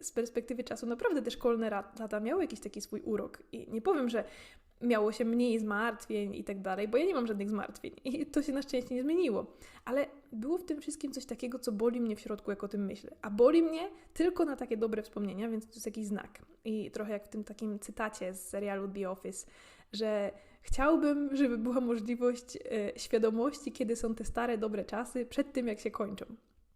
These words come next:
E, ale dobra, muszę przestać o tym myśleć, bo właśnie złapałam się na tym, że z, z jakimś sentymentem myślałam o, nie wiem, szkolnej szatni na dole i to już jest chyba znak,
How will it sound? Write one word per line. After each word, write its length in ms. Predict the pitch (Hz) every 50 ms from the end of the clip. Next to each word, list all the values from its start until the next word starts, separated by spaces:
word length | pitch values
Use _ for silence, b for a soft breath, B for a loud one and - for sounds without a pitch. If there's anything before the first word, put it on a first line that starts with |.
| B B B B B B B B B B _ - - -
E, 180 | 233 196 - -
ale 120 | 247 247
dobra, 240 | 226 214 - - - -
muszę 200 | 240 302 339 381
przestać 280 | 359 - 339 - 330 311
o 40 | 294
tym 140 | - 254 240
myśleć, 400 | 240 226 214 - - 220 240 220
bo 80 | 220
właśnie 300 | 214 214 240 240 - 240
złapałam 360 | 226 233 214 - 220 220 226
się 100 | 226 233
na 80 | 220 220
tym, 180 | 220 233 226 220
że 400 | 226 214 208 202 196 - - - -
z, 260 | 214 214 202 196 196 - -
z 80 | 208
jakimś 240 | 226 220 226 220 220
sentymentem 640 | - - 233 226 - 226 220 220 220 226 226 220 214
myślałam 360 | 208 208 - 220 214 202 202
o, 40 | 202
nie 120 | 202 196
wiem, 160 | 190 - -
szkolnej 400 | - - - 302 302 285 240 220
szatni 460 | - - - 220 - - - 311 320 311
na 100 | 311 285
dole 420 | 277 311 311 311 320 320 320 302
i 140 | - - -
to 120 | - 240
już 100 | 226 226
jest 120 | 233 220 -
chyba 180 | 214 190 190
znak, 360 | 196 202 226 226 233 - -